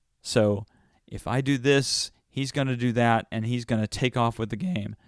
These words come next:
Uh, and then you do this anyway because you're like, "Well, I," there's just moments where you're, you're creating the possibility for it to happen. You know, it, it's superstitious thinking. It, it's the same thing as, like, um, and I have some of this,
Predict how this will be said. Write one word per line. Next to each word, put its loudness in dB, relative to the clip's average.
Uh, 6
and 2
then 0
you 0
do 0
this 4
anyway 4
because 0
you're -2
like, -2
"Well, -2
I," -4
there's 4
just -2
moments 2
where 4
you're, 0
you're 0
creating 0
the 0
possibility 2
for 2
it 2
to -2
happen. -2
You -2
know, 6
it, -2
it's -4
superstitious -2
thinking. -4
It, -4
it's -4
the -6
same -2
thing -6
as, -4
like, 2
um, -2
and -6
I -2
have 2
some -2
of -4
this, -4